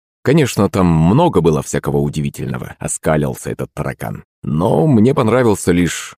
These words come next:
один питомец из всех». «И что за порода?» «Вы удивитесь, но это новый вид», —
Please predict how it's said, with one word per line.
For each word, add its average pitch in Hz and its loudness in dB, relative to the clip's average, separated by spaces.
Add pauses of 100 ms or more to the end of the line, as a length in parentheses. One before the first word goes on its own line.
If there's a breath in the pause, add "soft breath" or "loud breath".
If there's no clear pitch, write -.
один 90 2
питомец 117 2
из 90 -2
всех». - -10 (480)
«И 131 4
что 147 0
за 120 2
порода?» 131 2 (480)
«Вы 117 4
удивитесь, 160 2
но 117 2
это 156 2
новый 98 4
вид», — - -10